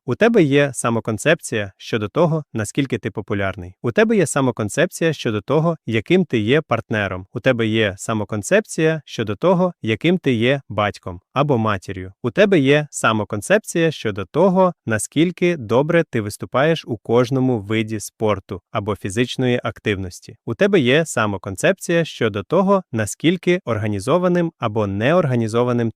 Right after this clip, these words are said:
ти є. У тебе є самоконцепція або система переконань щодо того, наскільки добре ти керуєш своїм часом і наскільки ти продуктивний.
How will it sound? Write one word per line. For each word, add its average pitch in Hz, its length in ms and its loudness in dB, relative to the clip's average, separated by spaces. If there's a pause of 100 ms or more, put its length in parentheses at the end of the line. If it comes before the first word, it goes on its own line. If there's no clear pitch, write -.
ти 131 120 4
є. 98 260 -2 (160)
У 123 80 -8
тебе 185 260 2
є 151 300 4
самоконцепція 139 1120 -2
або 107 300 -2
система 101 580 -6
переконань 113 680 -2
щодо 110 380 -4
того, 180 420 2 (100)
наскільки 113 560 -2
добре 107 400 0
ти 120 140 -4
керуєш 113 560 0
своїм 101 320 -6
часом 208 600 -2
і 131 100 -2
наскільки 123 600 -4
ти 110 220 -4
продуктивний. 101 840 -4